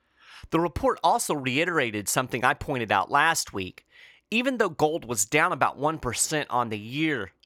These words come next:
in twenty eighteen, it actually outperformed most other asset classes, including the S and P five hundred.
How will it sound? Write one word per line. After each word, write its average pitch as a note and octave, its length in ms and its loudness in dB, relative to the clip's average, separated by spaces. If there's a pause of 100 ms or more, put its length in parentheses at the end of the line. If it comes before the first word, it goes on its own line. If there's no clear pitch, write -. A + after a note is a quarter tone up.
in - 80 -6
twenty A#2 380 -2
eighteen, C#3+ 500 -4
it G2 120 -4
actually A#3 580 0
outperformed D3+ 1000 -2
most D3+ 380 0
other A#2 240 -2
asset B2+ 500 0
classes, F#2+ 600 0
including C3 720 -4 (120)
the B2 160 0
S A2+ 140 -2
and A#2 100 -8
P G#2 160 -8
five E2+ 320 -2
hundred. C#3+ 480 -4